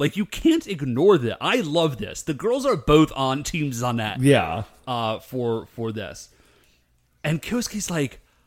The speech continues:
Speaker 1: he just doesn't even say anything. He has no, he has no idea where to proceed from here.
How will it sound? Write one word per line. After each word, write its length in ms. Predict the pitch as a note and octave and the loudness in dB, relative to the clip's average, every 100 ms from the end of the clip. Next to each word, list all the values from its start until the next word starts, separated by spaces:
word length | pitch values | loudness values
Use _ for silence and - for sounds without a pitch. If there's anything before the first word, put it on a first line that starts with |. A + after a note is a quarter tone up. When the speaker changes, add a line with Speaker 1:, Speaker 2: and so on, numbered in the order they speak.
| _ _ _ _ _ _ _ _ _ | _ _ _ _ _ _ _ _ _
Speaker 1:
he 220 | - - B3+ | 2 4 6
just 200 | C4 - | 4 2
doesn't 240 | A#3 A3 | 2 2
even 180 | F#3 D3 | 0 -2
say 240 | - D#3+ | 0 2
anything. 440 | D3 B2 G#2 G2 F2 | 2 0 -4 -10 -8
He 140 | E3+ | -2
has 180 | E3+ B2 | 0 0
no, 320 | D3+ E3 D#3+ | 0 0 0
he 180 | C#3 D#3 | 0 -2
has 160 | D3+ B2 | -2 -4
no 300 | D3+ E3+ D#3 | -4 -2 0
idea 240 | C3+ B2 | 0 -2
where 120 | A2 | -2
to 60 | G2+ | -4
proceed 360 | A2 - G#2+ F#2+ | -8 -10 -12 -12
from 160 | G#2+ | -12
here. 260 | G#2+ G2 | -10 -12